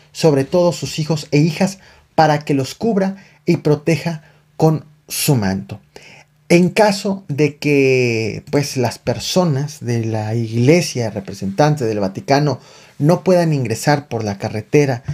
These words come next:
principal que comunica a Aguililla, que es la carretera Aguililla a Patzingán, están valorando otra viali-, otra ruta. Ir por la carretera de Tepalcatepec a Caucamán, Caucomán,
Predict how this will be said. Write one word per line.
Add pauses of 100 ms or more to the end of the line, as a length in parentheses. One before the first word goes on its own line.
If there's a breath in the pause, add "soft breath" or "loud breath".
(200 loud breath)
principal
que
comunica
a
Aguililla,
que
es
la
carretera
Aguililla
a
Patzingán, (400 loud breath)
están
valorando
otra
viali-,
otra
ruta. (540 loud breath)
Ir
por
la
carretera
de
Tepalcatepec
a (100)
Caucamán,
Caucomán,